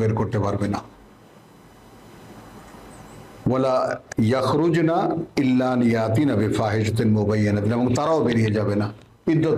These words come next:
পর্যন্ত, ওই সময় পর্যন্ত, যে সময় ডিভিশনের জন্য দেওয়া আছে। আচ্ছা,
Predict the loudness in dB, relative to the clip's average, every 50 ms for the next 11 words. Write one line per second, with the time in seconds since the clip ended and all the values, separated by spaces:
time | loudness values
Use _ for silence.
0 | 0 0 0 2 2 2 2 0 0 0 -2 -4 -6 -12 -20 -20 _ _ _ _
1 | _ _ _ -20 -20 -20 -20 -20 -20 -20 -20 -20 -20 -20 -20 -20 -20 -20 -20 -20
2 | -20 -20 -20 -20 -20 -20 -20 -20 -16 -8 -4 0 0 0 0 0 0 0 0 0
3 | 0 0 0 0 0 0 -2 -2 -4 -8 -14 -18 -20 _ _ _ _ _ -20 _
4 | -20 -20 _ -14 -4 -2 0 0 0 0 0 0 0 2 2 2 2 2 2 2
5 | 0 0 0 0 2 2 2 2 2 2 2 2 2 0 -2 -4 -6 -8 -16 -20
6 | -20 _ _ _ -20 -20 _ _ _ _ _ 0 0 2 2 2 2 0 0 0
7 | 0 -2 -2 -4 -8 -12 -16 -18 -20 _ _ _ _ _ _ _ _ _ _ -20
8 | -20 -20 -20 -20 -20 -20 -20 -20 -20 -20 -20 -20 -20 -20 -20 -20 -20 -20 -20 -20
9 | -20 -20 -20 -20 -10 -8 -6 -4 -4 -4